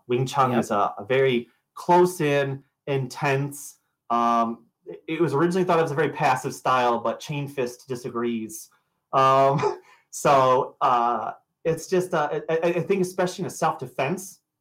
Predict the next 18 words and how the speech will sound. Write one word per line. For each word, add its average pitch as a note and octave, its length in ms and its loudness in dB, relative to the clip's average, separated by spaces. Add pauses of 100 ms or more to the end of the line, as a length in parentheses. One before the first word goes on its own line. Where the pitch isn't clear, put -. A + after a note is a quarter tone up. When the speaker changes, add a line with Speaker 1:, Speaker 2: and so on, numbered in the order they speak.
(220)
Speaker 1:
standpoint, F#3 800 -2 (440)
it's C#3 200 -2
a, C3+ 60 0
a B2+ 320 0
really B2+ 540 0
cool A2+ 300 -4
style. A2 480 0
It's G#2+ 120 -6
also E3+ 240 2
the C#3+ 120 0
exact C3 420 -2
opposite C#3 640 -2
of A2+ 280 -4
the B2 60 -10
Kung C3 240 -8
Fu D3+ 200 -8
I D3+ 80 -2
took, F3+ 420 -4